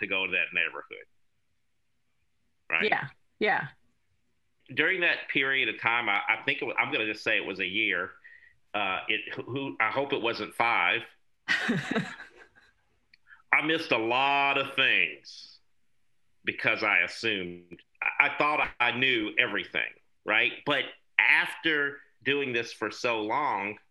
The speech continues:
Speaker 1: I realized the biggest lesson I have learned, and it's made me a better realtor, is that I go in not knowing anything. I go in always learning. You know, I'm never gonna know everything.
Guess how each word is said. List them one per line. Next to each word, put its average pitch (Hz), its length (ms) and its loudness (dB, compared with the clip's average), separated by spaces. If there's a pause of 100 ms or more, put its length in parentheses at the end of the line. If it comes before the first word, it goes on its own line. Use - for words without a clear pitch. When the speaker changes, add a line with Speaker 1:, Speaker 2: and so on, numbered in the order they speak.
(320)
Speaker 1:
I 117 120 4
realized 110 1120 0
the 98 140 -2 (100)
biggest 151 500 0
lesson 127 480 -2 (100)
I 101 200 0
have 98 260 -2
learned, 95 500 -2 (540)
and 95 100 0
it's - 180 -12
made 107 300 -2
me 101 220 -4
a 90 220 -6
better 104 520 0 (480)
realtor, 87 560 -6 (1700)
is 113 200 -2
that 113 180 0
I 110 160 0 (220)
go 110 200 -2
in 107 140 -2
not 98 260 -2
knowing 92 300 -4
anything. 80 400 -6
I 95 100 0
go 107 260 -2
in 98 220 0 (180)
always 104 560 0 (100)
learning. 90 520 -4 (360)
You 131 160 0
know, 123 80 0
I'm 131 220 0
never 147 220 2
gonna 123 220 0
know 120 260 2 (100)
everything. 104 420 0